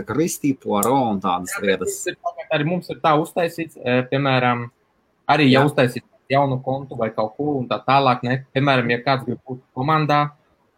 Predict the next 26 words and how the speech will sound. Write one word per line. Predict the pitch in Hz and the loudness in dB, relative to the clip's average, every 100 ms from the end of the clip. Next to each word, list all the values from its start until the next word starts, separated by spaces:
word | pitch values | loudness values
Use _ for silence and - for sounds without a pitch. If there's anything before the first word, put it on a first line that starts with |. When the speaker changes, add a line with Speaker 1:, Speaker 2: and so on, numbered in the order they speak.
| _ _ _ 160 | _ _ _ 0
Speaker 2:
mēs | 156 180 - | 2 2 2
savstarpēji | 175 240 226 147 139 127 123 | 2 4 2 0 2 2 2
komanda, | 156 175 151 110 101 - _ | 0 2 2 0 -6 -12 _
viens | 131 165 135 | -4 -4 0
otru | 151 160 143 | 0 0 -2
zinām. | 123 151 135 107 - _ _ _ _ _ _ _ _ _ _ _ _ _ _ _ _ - | -2 -2 -2 -4 -12 _ _ _ _ _ _ _ _ _ _ _ _ _ _ _ _ 0
Mēs | 123 117 | 2 2
Speaker 1:
Jā. | 139 | 0
Speaker 2:
esam | 131 123 | -4 -4
viens | 139 _ _ | -6 _ _
otru | 143 131 | -16 -12
satikuši. | 127 135 131 127 - 107 - 104 _ _ _ _ _ | -4 -2 -2 -6 -8 -14 -14 -18 _ _ _ _ _
Mēs | 110 120 127 - - _ _ _ _ _ - | -4 -2 -2 -6 -20 _ _ _ _ _ -6
Speaker 1:
Aha, | 147 160 _ | -2 -4 _
jā. | 131 123 120 _ _ _ | 0 0 -2 _ _ _
Speaker 2:
ar, | - - - | -8 -8 -8
ar | - 139 | -4 -2
tādu, | 135 165 135 | 4 4 4
ar | 135 131 | 2 2
kā, | 147 131 | 2 2
ar | - 131 | 2 -2
C | 131 165 170 | -2 -4 -4
V, | 131 160 135 | -4 -4 -4
mēs | 120 131 131 | -2 -4 -4
pierādām | 151 156 131 117 117 | -2 2 2 2 0
Speaker 1:
Jā. | 127 | 0